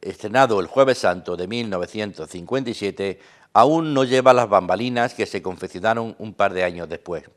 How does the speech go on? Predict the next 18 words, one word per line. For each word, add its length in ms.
La 140
candelería 480
eléctrica 440
del 200
trono 440
era 200
muy 260
humilde 640
y 120
la 100
Virgen 420
aún 380
iba 340
con 180
el 120
manto 340
sin 240
bordar. 640